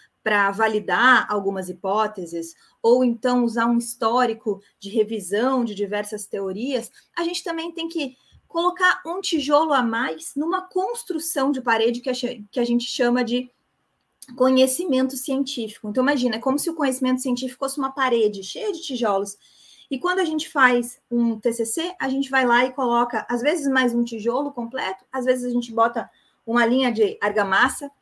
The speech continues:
né? Consegue imaginar uma, uma, vários tijolinhos ali sendo construídos? Tá? E nessa aula de hoje que a gente vai ver, sabendo essa diferença de um trabalho de graduação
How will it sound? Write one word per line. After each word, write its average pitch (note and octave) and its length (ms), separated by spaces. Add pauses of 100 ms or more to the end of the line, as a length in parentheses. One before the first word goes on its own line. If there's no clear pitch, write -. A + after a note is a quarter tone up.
(140)
né? G3+ 240
Consegue G#3+ 300
imaginar G#3+ 580
uma, F#3+ 480 (140)
uma, F#3+ 580 (400)
vários G#3+ 380
tijolinhos G3 640
ali F#3+ 180
sendo G3 240
construídos? F#3+ 640 (520)
Tá? D4+ 180
E D4+ 40
nessa D4+ 280 (200)
aula E4+ 260
de G#3+ 160
hoje A#3+ 320
que A#3+ 80
a - 20
gente G#3+ 220
vai G3 140
ver, A3+ 340 (320)
sabendo D#4 640
essa C4 220
diferença G#3 800 (140)
de G#3 180
um E4+ 200
trabalho D4 360
de C#4 100
graduação C4+ 640